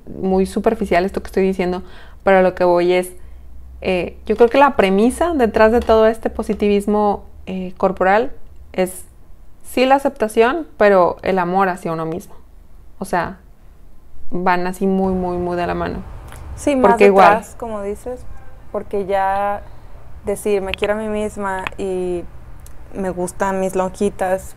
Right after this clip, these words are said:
Speaker 2: pero pues a lo mejor voy a comer un poquito mejor por mí, y pues ahí es donde sí haces un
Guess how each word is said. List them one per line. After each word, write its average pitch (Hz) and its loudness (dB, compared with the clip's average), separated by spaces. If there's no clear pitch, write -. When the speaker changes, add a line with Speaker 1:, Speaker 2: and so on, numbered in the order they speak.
Speaker 2:
pero 185 0
pues - -6
a - 2
lo 262 2
mejor 262 0
voy 285 4
a 294 2
comer 302 -4
un 285 -4
poquito 277 -4
mejor 262 -2
por 240 -4
mí, 214 -4
y - -14
pues - -12
ahí 185 -4
es 190 -8
donde 196 -8
sí 190 -4
haces 190 -8
un 185 -10